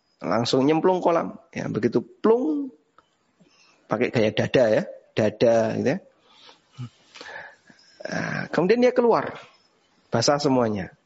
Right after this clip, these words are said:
Apakah sah sebagai mandi junub? Sah. Kenapa? Karena dia sudah basah semuanya. Sehingga dia tidak, eh, melakukan tahapan-tahapan mencuci kemaluan,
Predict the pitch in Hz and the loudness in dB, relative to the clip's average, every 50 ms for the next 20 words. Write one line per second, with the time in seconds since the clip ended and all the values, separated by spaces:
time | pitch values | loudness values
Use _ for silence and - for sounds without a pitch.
0 | _ _ _ _ _ - - 127 104 139 127 156 143 - - 185 175 170 151 131 | _ _ _ _ _ -6 -4 -2 -2 0 0 0 0 0 0 0 0 0 2 2
1 | 127 127 127 131 127 123 120 - - 127 156 196 - - - _ _ _ _ _ | 2 2 2 2 2 0 0 0 2 2 2 0 -2 -6 -20 _ _ _ _ _
2 | _ _ _ _ _ _ _ _ _ _ _ _ - - - - 113 101 - - | _ _ _ _ _ _ _ _ _ _ _ _ -10 -6 -4 -2 -2 -4 -6 -10
3 | - _ _ _ _ _ _ _ _ _ - - _ _ _ _ _ - - 123 | -16 _ _ _ _ _ _ _ _ _ -20 -20 _ _ _ _ _ -2 0 2
4 | 147 156 127 131 139 175 208 214 - - - _ _ _ - 123 110 117 113 117 | 2 2 2 2 0 0 -2 -6 -14 -18 -20 _ _ _ -4 0 0 2 2 2
5 | 135 143 - - 120 113 107 107 117 - - - 127 117 - - - - 82 - | 2 2 2 0 0 0 2 0 0 0 0 -2 -2 -4 -6 -8 -6 -6 -6 -8
6 | - - - - - _ _ _ _ _ _ _ _ _ _ _ _ _ - - | -8 -10 -14 -18 -20 _ _ _ _ _ _ _ _ _ _ _ _ _ -20 -20
7 | _ - - _ - - - - - - - - - - - _ - - - 131 | _ -20 -20 _ -16 -18 -16 -18 -20 -20 -20 -20 -20 -20 -20 _ -6 -2 0 2
8 | 120 127 156 170 156 175 190 180 - 143 131 143 143 - - - - - - - | 4 4 4 4 4 2 2 2 0 2 2 2 2 2 0 -6 -12 -16 -20 -20
9 | - _ _ - 127 123 120 120 117 120 117 110 110 127 127 127 - 135 135 131 | -20 _ _ 2 4 4 6 6 4 4 4 4 4 2 2 2 2 0 -2 0
10 | 131 127 117 113 - - 120 120 - 117 117 117 - - 120 117 113 113 117 117 | 0 0 0 0 0 0 -2 0 0 0 0 0 -2 -2 -2 0 0 0 0 -2
11 | 113 110 117 104 - - - 120 117 110 110 123 131 135 135 131 131 127 127 127 | -2 -4 -4 -6 -6 -4 0 0 0 2 2 2 2 2 2 2 2 2 2 0
12 | 127 127 127 127 | 0 -2 -4 -6